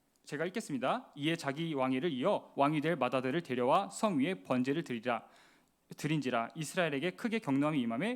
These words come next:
그들이 떠나 각기 고국으로 돌아갔더라." 심지어 모압 왕은 전쟁에서 불리해지자 자신의 왕위를 이어받을 자신의 맏아들을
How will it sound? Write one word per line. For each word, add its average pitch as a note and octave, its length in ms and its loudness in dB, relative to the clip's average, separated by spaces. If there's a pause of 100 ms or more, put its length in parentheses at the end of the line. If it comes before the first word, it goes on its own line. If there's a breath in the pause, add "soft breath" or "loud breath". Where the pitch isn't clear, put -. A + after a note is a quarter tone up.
(120)
그들이 C3+ 360 -4
떠나 D#3 340 0
각기 D#3+ 380 -8
고국으로 B2 480 -4
돌아갔더라." A2+ 520 -6 (480 soft breath)
심지어 C#4 400 2
모압 D#3 340 2
왕은 G#3+ 340 2 (600 soft breath)
전쟁에서 G3 500 2
불리해지자 C#3+ 880 0
자신의 C#3 400 0
왕위를 B2+ 340 2
이어받을 C3 600 0
자신의 C#3+ 340 -2
맏아들을 C#3 680 2